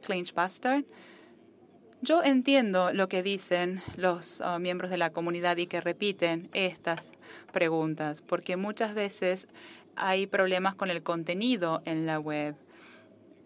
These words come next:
Y, ah, muchas veces esto es un problema, pero el problema de la icann es permitir la comunicación y no,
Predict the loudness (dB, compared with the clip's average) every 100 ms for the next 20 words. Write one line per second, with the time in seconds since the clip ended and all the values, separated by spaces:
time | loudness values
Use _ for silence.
0 | -20 -20 -20 -20 -20 -20 -20 -20 -20 -20
1 | -20 -20 -20 -20 -20 -20 -20 -20 -20 -20
2 | -8 0 2 2 -2 -4 -6 -4 -2 -2
3 | 2 2 2 0 0 -4 -6 -2 -4 -2
4 | -2 -2 -2 -4 -4 -2 0 2 2 2
5 | 2 0 2 2 2 0 0 0 2 4
6 | 6 4 0 -4 -2 -4 -2 0 0 -2
7 | -8 -4 0 2 0 -4 -20 -18 -18 -20
8 | -20 -20 -14 0 2 2 -2 2 2 2
9 | 0 0 0 0 -2 -2 -2 -4 -2 -6
10 | -6 -6 -4 2 6 6 4